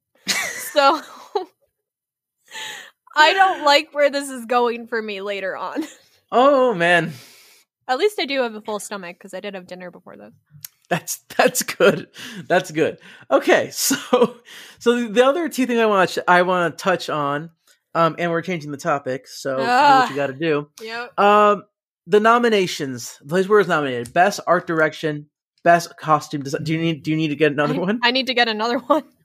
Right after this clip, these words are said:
Speaker 1: You keep
Speaker 2: Okay.
Speaker 1: talking. I'll be back.
Speaker 2: All right. All right. All right. So <laughs> she's gonna go get another drink, and I'm gonna, uh, just kind of, uh, babble on here. But, uh, yeah, I'm, um,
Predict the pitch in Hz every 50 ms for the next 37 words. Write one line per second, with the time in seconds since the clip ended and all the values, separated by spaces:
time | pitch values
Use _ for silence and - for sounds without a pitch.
0 | _ _ _ _ - - - - 403 - - - - - _ 294 294 320 226 247
1 | 349 - 302 320 262 285 294 302 226 208 220 247 294 269 277 294 277 285 220 214
2 | 214 208 208 208 - - 233 - - - _ _ _ _ _ - 190 214 - -
3 | 202 160 160 196 - _ - - - _ _ _ _ _ _ _ 349 370 415 403
4 | 381 - - - - _ _ _ - - 254 285 254 196 180 196 196 - - -
5 | - 208 208 196 - 226 - - - - - - 339 - - - 294 254 - 285
6 | 294 - - - 277 - - - 240 269 269 - 196 233 269 247 175 247 247 220
7 | 208 - _ _ - - - - - 214 - 220 214 214 202 190 185 170 180 180
8 | 185 196 202 202 202 196 190 190 185 175 - - 180 175 165 160 - - - 196
9 | 185 170 165 - - _ _ _ - _ _ _ _ - 156 156 151 135 139 170
10 | 185 185 175 175 175 175 175 175 170 165 151 143 151 147 143 143 151 165 165 147
11 | _ 175 170 165 165 _ _ _ _ _ - - 180 175 170 170 170 170 170 165
12 | 165 165 165 160 160 156 156 156 156 147 139 143 143 143 147 147 165 202 202 151
13 | - - - 143 151 160 170 170 170 165 165 156 156 151 147 143 143